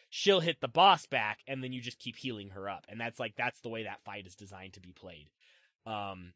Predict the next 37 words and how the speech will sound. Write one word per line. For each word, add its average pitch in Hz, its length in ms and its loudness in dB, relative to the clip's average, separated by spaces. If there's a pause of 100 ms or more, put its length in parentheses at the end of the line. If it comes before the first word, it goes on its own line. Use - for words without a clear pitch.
(120)
and 131 140 -4
then, 131 100 -2
like, 113 380 -2
the 139 180 -4
next, 139 400 -2
one 139 160 -4
of 127 140 -6
the, 131 180 -10
another 147 340 -2
boss, 120 540 -2 (400)
uh, 120 360 2
has, 135 340 2
like, 135 160 -2
a 147 100 4
one-shot 143 580 2
fire 131 400 2
A 104 220 -4
O 98 140 -8
E. 90 260 -14
And 113 160 -10
so 120 400 -2
other 139 240 -2
than 127 140 -6
that, 131 180 0
he 120 140 -10
doesn't 123 280 -6
do 117 120 -6
any 113 160 -8
damage. 107 420 -8
So 120 120 -6
it's 110 120 -12
literally 123 400 -4
just, 110 240 -14
like, 110 240 -6 (300)
hit 180 220 4
his 151 200 -4
arms, 185 640 0